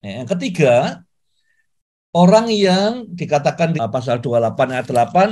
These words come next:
orang yang memperbanyak hartanya dengan har-, bunga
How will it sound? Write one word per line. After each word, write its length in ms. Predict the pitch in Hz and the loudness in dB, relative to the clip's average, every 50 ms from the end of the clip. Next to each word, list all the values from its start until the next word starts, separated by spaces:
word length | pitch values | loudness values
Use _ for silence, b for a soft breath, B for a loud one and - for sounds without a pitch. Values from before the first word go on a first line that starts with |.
| 202 175 | 0 -2
orang 320 | 160 160 160 170 165 170 165 147 | 0 2 2 2 2 2 0 0
yang 400 | 139 139 143 151 170 208 233 - _ _ _ _ _ _ _ _ _ _ _ _ _ - | 0 0 0 0 -2 -4 -6 -10 _ _ _ _ _ _ _ _ _ _ _ _ _ -4
memperbanyak 720 | 190 185 185 175 - 190 180 - 165 143 147 147 160 160 | 0 0 2 2 2 0 2 4 4 4 4 4 2 -2
hartanya 640 | 156 139 143 143 143 - - 165 165 175 180 208 233 247 - | 0 2 2 2 2 0 -2 -2 0 0 -2 -2 -4 -4 -4
dengan 720 | 190 175 151 151 151 151 151 156 165 185 220 247 262 240 - _ _ _ _ _ _ _ _ _ _ _ _ _ _ _ _ _ _ _ _ _ _ _ _ _ _ _ _ _ _ - | -4 -4 -2 -2 -2 -2 0 0 0 0 -2 -4 -6 -12 -18 _ _ _ _ _ _ _ _ _ _ _ _ _ _ _ _ _ _ _ _ _ _ _ _ _ _ _ _ _ _ -2
har-, 320 | 143 139 147 139 - - - | 2 2 2 2 -2 -4 -2
bunga 640 | 180 196 233 254 233 202 180 175 208 233 240 233 | 0 0 2 2 2 2 2 2 2 0 -4 -4